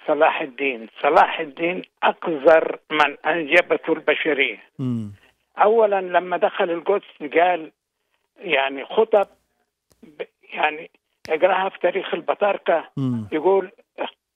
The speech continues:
Speaker 1: "أزيل الصلبان ورفع الأذان"، و، و، و.
Speaker 2: مم.
Speaker 1: بعد كده قتل الأسقف، آه، جرجا في أسيوط.
Speaker 2: أيوة.
Speaker 1: قتل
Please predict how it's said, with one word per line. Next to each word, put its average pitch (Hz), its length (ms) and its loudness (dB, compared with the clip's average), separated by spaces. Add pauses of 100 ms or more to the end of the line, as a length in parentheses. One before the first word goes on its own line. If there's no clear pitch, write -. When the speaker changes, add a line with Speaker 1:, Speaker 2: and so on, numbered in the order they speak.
(560)
Speaker 1:
"أزيل 190 400 0
الصلبان 190 640 0
ورفع 175 680 0
الأذان"، 185 600 -2
و، 185 40 0
و، 180 520 0
و. 175 60 -4 (140)
Speaker 2:
مم. 120 280 -4 (200)
Speaker 1:
بعد 190 280 0
كده 190 320 2
قتل 175 580 0 (280)
الأسقف، 147 760 -4 (760)
آه، 139 840 0 (120)
جرجا 165 420 2
في - 280 -8
أسيوط. 185 480 2 (180)
Speaker 2:
أيوة. 110 260 -2 (380)
Speaker 1:
قتل 185 520 2